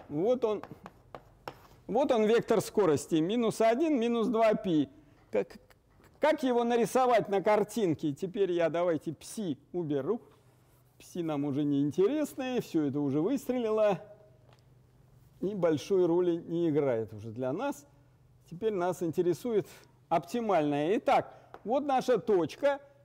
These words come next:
И вектор скорости следующий. Минус один. Надо отступить мину-, минус один сюда и опуститься на минус два пи. Да это будет там минус два пи. Ну вот он вектор скорости.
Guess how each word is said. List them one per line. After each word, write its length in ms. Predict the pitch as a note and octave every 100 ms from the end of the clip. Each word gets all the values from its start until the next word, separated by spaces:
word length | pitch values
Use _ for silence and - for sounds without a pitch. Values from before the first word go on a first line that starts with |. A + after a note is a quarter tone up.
| _
И 120 | A#3
вектор 380 | C#4+ C4 C4 A#3
скорости 560 | - F4+ D#4 C#4+ -
следующий. 580 | A#3+ B3+ A3+ E3+ - F#3+
Минус 460 | F#3+ C#4+ E4+ C#4 -
один. 460 | A#3 F#3 F#3+ F3+ - _ _
Надо 320 | - G#3+ B3 A#3+
отступить 680 | B3 - D4 C#4 D#4 -
мину-, 440 | A#3 A#3 C4 A3+ -
минус 460 | G3 C4 A3 F3+
один 440 | A3 G#3 F3+ E3+ C3+ - _ _ _ _
сюда 600 | - A3+ G#3+ F#3+ F3 G#3 - - _ _
и 80 | E4+
опуститься 760 | E4 A#3+ C4+ - F4 D#4+ -
на 180 | B3 A3+
минус 360 | A#3 C4 B3+ F3+
два 260 | F3+ A3
пи. 340 | G#3 F#3 D3 B2 - _ _ _ _ _ _ _ _ _ -
Да 160 | D#3+
это 160 | A3 G3
будет 280 | F3 F#3 C3+
там 180 | C#3+
минус 420 | C3+ G3 A#3+ G3 D#3
два 260 | D#3+ F3+
пи. 320 | E3 D3+ B2 - - _ _ - _ _ _ _
Ну 220 | - D#4 G#3+
вот 280 | C4 D#4+
он 160 | C#4 B3
вектор 340 | G#3+ A3+ A#3+ G3+
скорости. 720 | - A3 D#3 C#3 - C#3